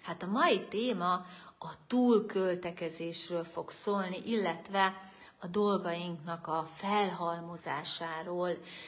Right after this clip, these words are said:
Tehát, hogyha téged is érint ez a téma, akkor mindenképpen tartsál velem. Mostanság nagyon sokan azt tapasztaljátok, hogyha bementek a különböző, ö, áruházakba,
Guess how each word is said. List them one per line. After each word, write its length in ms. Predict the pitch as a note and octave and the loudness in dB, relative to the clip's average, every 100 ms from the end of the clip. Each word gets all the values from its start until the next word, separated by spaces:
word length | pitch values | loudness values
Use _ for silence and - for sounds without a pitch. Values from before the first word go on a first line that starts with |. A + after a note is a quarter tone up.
| - | -14
Tehát, 220 | - F3 E3+ | -6 -4 -4
hogyha 260 | F3 F3 | -6 -4
téged 380 | A3 C#4+ G3 E3 | 0 2 2 -2
is 180 | E3 - | -4 -4
érint 320 | E3+ D#3+ D#3 | -4 -6 -8
ez 120 | D3+ | -10
a 100 | - | -6
téma, 260 | F#3 B3 G#3+ | 0 4 4
akkor 260 | D3 - E3 | 2 -4 0
mindenképpen 840 | G#3+ A3 D#3 - F3 F3+ D3+ D3+ | 4 4 2 -4 -6 -6 -6 -6
tartsál 540 | D#3+ D#3+ E3 - D#3+ E3 | -4 -4 -4 -6 -8 -6
velem. 420 | F3+ D#3+ D#3 - - _ _ _ _ _ - - | -4 -4 -6 -8 -18 _ _ _ _ _ -16 -4
Mostanság 1000 | G#3+ D4+ - G#3 G3 F3+ F3 A3 B3+ - - - - | 0 0 0 0 0 0 2 0 -2 -8 -14 -16 0
nagyon 300 | G#3+ G#3 F#3 | 2 4 2
sokan 400 | F3+ A3 G#3 F3+ | 2 0 0 0
azt 240 | F3+ F3 | 0 -2
tapasztaljátok, 1200 | F3 E3 F#3+ - G#3+ G#3 G#3+ A3 G#3+ A#3 A#3 A#3+ | -2 0 -2 0 2 4 6 6 4 4 4 4
hogyha 480 | - F3+ F3 E3+ E3+ | -2 -6 -4 -4 -4
bementek 500 | E3+ E3+ D#3+ E3 D#3+ | -4 -6 -6 -10 -8
a 380 | E3 D#3+ D#3+ D3+ - - _ _ | -2 -2 -2 -6 -16 -20 _ _
különböző, 760 | - F3+ D#3+ D#3+ D#3+ D#3 D#3 D#3+ - - - - - | -10 -6 -6 -8 -8 -4 -2 -2 -8 -18 -16 -18 -16
ö, 220 | E3 D#3+ D3 D3 | -8 -6 -6 -2
áruházakba, 1300 | F#3+ G3+ G3 F3 E3+ E3+ F3 F3 F3 D#3+ E3 E3 D#3+ | 2 2 2 0 0 0 -4 -6 -6 -2 0 0 -2